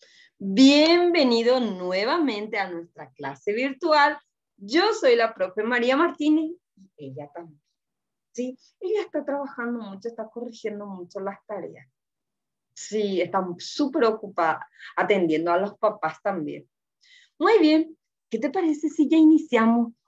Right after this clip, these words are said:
Hoy nuevamente vamos a trabajar con nuestro cuadernillo de retroalimentación. Vamos a ver de qué. A ver,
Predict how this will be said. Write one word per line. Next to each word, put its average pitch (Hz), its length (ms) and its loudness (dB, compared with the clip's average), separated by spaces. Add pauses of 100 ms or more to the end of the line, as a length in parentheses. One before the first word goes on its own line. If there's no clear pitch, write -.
(220)
Hoy 254 240 6
nuevamente 277 480 2
vamos 202 280 -4
a 214 120 -8
trabajar 233 600 -4
con 185 220 -10
nuestro 175 460 -14
cuadernillo 214 1000 -2
de 196 140 -6
retroalimentación. 156 1200 -10 (640)
Vamos 156 260 -4
a 294 120 2
ver 330 180 4
de 349 180 -2
qué. 143 260 -8 (260)
A - 60 -20
ver, 202 300 -6